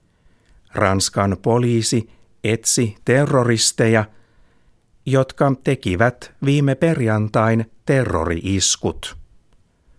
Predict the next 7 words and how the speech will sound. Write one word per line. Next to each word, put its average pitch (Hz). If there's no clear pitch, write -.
Poliisioperaatio 104
kesti 135
yli 110
seitsemän 85
tuntia. 87
Ranskan 143
poliisi 151